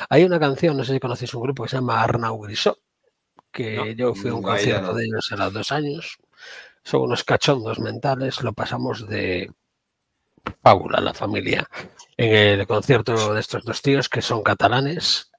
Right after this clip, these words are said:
Speaker 1: Tienen una canción que se llama Desamortil, ya la tienes que ir buscando en el Spotify. Si sigues a, al pie de la letra las instrucciones, no hay problema alguno que no se solucione.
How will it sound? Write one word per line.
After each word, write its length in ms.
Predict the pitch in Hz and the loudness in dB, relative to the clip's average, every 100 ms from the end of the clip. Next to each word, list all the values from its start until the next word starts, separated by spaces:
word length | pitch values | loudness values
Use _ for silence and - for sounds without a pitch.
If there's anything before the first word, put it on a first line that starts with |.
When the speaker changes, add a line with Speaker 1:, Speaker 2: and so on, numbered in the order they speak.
| - | -2
Speaker 1:
Tienen 200 | - 180 214 | 4 6 6
una 140 | 175 | 6
canción 420 | 135 127 175 160 | 4 4 0 0
que 100 | 131 | -2
se 120 | - | 0
llama 260 | 143 156 147 | 4 6 6
Desamortil, 1080 | 113 113 113 117 113 107 101 104 180 110 117 | 4 4 8 8 6 0 -2 0 2 2 -4
ya 160 | - 104 | -6 -4
la 100 | 98 | -4
tienes 220 | 113 107 | -4 -4
que 100 | - | -6
ir 60 | 104 | -6
buscando 360 | 107 - 110 104 | -6 -4 -2 -4
en 60 | |
el 80 | 98 | -8
Spotify. 680 | - - - - - 160 147 - _ _ - - - - _ _ - - - | -10 -12 -12 -6 4 4 4 -2 _ _ -16 -12 -12 -12 _ _ -18 -6 4
Si 80 | 135 | 8
sigues 420 | 185 220 185 160 - - _ _ _ _ | 8 10 8 8 0 -8 _ _ _ _
a, 340 | 139 127 120 117 _ _ _ _ _ - | 2 6 6 2 _ _ _ _ _ 0
al 140 | 127 | 2
pie 140 | - 185 | 4 4
de 80 | |
la 120 | 151 135 | 4 4
letra 220 | 135 131 | 4 4
las 120 | 107 | 4
instrucciones, 920 | 123 - 113 - 175 185 196 - - - _ _ _ _ _ _ _ _ - - _ _ _ _ _ _ _ _ _ _ _ _ _ - | 2 -4 -4 2 2 0 -4 -6 -8 -12 _ _ _ _ _ _ _ _ -20 -20 _ _ _ _ _ _ _ _ _ _ _ _ _ -2
no 140 | 143 | 2
hay 80 | 127 | 2
problema 460 | 131 127 139 156 | 2 4 6 6
alguno 320 | 127 147 170 143 | 6 4 2 0
que 100 | 120 | -4
no 60 | |
se 120 | - | -6
solucione. 580 | - 107 - - - - | -6 -6 -8 -8 -10 -10